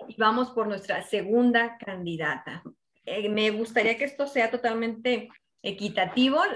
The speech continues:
La invitación, pues, ya la, la lancé, invitación abierta a los candidatos que quieran aprovechar también este espacio, porque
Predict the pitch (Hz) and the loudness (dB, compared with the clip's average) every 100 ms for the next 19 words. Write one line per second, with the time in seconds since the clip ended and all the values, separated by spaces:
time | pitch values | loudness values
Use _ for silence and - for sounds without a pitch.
0 | 220 220 226 220 226 226 214 - 240 269 | 0 2 2 0 0 0 0 -2 -2 -2
1 | 294 240 190 202 226 220 208 196 185 175 | -4 -6 -2 -2 -2 -4 -6 -4 -2 -4
2 | 175 180 175 190 - 240 262 277 277 214 | -4 -4 -4 -8 -2 2 4 2 -2 -4
3 | 190 196 180 208 214 214 220 214 214 247 | -8 -6 -6 -2 -2 0 0 0 -2 -6
4 | 269 - _ _ - 208 202 196 202 190 | -6 -10 _ _ -4 0 0 -2 -4 -4
5 | 185 190 185 233 226 214 196 196 214 208 | -2 -2 0 -2 -6 -10 -4 -4 -4 -4
6 | 185 175 202 202 226 214 226 226 226 - | -4 -2 -4 0 2 2 0 -4 -6 -4
7 | 226 220 247 - 202 - 196 - | 0 0 0 -4 -14 -6 -6 -6